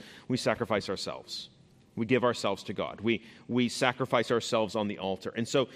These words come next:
in, with that in mind, I want you to go back to chapter fifteen, because in chapter twelve, he talks about dealing with people in the church, dealing with people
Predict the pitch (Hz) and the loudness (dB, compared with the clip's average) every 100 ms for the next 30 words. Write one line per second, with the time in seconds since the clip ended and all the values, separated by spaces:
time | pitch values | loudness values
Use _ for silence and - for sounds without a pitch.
0 | - - 143 143 143 135 156 196 175 143 | -14 0 2 6 4 6 6 6 6 6
1 | 143 147 143 139 143 135 143 147 170 147 | 6 4 4 4 4 4 2 0 2 2
2 | 139 - 139 - 143 127 123 143 123 117 | 0 0 0 2 0 2 2 2 2 2
3 | 160 165 - 160 147 139 139 143 - 135 | 0 0 0 2 4 4 4 2 2 4
4 | 131 - - - 151 151 156 139 165 143 | 4 2 -8 2 4 6 4 4 2 2
5 | 151 139 - 143 143 - 139 135 143 127 | 2 2 4 4 4 2 2 4 4 2
6 | 143 127 127 | 0 4 4